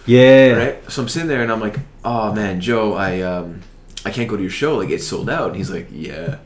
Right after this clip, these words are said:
Speaker 2: that tends to happen." <laughs> And I'm like, um, he's like, "How'd you get this V I P thing?" And I explained, again, third time,
Speaker 1: Yeah,
Speaker 2: explained the whole
Speaker 1: yeah.
Speaker 2: situation.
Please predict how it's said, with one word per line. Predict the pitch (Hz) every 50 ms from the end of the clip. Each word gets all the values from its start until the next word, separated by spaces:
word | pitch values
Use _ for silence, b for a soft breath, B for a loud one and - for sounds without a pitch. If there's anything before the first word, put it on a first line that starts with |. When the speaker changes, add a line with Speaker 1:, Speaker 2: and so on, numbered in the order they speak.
| - -
Speaker 2:
that | - 92
tends | - 101 95 -
to | 87
happen." | 87 - 82 85 - - - 87 - -
<laughs> | - - - - -
And | - 110 -
I'm | 143 139 127
like, | 123 113 107 104 - B B B B B B B B
um, | 98 98 95 92 92 92 90 -
he's | 110 110
like, | 113 -
"How'd | 110 120 117
you | 117
get | 110 -
this | 104 98
V | 104 110 101
I | 110
P | 101 - 139 143
thing?" | - 110 90
And | 87
I |
explained, | 98 - - 98 - 87
again, | 92 95 92 - - - _ -
third | 123 131 127
time, | 127
Speaker 1:
Yeah, | 127 123 120 120
Speaker 2:
explained | 123 123
the | 120 113 113 117
whole | 117 120
Speaker 1:
yeah. | 120 117
Speaker 2:
situation. | 117 101 95 - 107 104